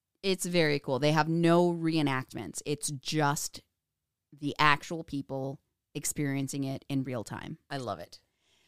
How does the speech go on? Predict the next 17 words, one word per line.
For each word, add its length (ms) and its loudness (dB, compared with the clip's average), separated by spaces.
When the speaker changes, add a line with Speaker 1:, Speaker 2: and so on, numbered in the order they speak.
Speaker 1:
So 360 8
you 180 0
can 220 4
see 600 0
when 280 2
Jackie 320 0
climbs 680 -2
up 260 -4
onto 300 -6
the 80 -4
washing 320 -2
machine 300 -4
to 80 -10
close 260 -6
the 140 -8
attic 220 -6
hatch, 340 -8